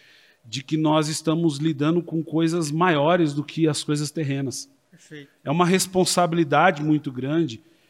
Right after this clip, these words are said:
Speaker 1: mas de que vale muito a pena exercer essa tarefa. Nós, nós não podemos nos perder nesse caminho.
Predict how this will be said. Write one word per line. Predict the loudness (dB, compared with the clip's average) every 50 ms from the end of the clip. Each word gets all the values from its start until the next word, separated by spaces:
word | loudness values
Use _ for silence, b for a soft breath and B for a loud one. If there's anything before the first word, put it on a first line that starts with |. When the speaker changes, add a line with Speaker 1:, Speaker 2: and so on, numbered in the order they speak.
| _ _ _ _ _ _ -6
Speaker 1:
mas | -2 0 0 0 -2
de | -4 -6
que | -4 0
vale | 4 4 4 6 6
muito | 4 6 6 4 4 2 2 0
a | -2
pena | -2 0 0 2 2 2 0
exercer | 0 -2 -2 -6 -6 -6 -6 -8
essa | -8 -8 -10
tarefa. | -10 -10 -8 -8 -8 -10 -12 -12 -10
Nós, | -6 -4 -4 -4 -4 -6
nós | -10 -10 -6 -4 -4 -4 -2 0
não | 0 0 -2
podemos | -2 -2 -4 0 2 2 2 2 2 0
nos | 0 0 -2
perder | 0 0 0 0 0 2 0 0 0
nesse | 0 -2 -4 -4 -8
caminho. | -8 -6 -6 -6 -6 -8 -12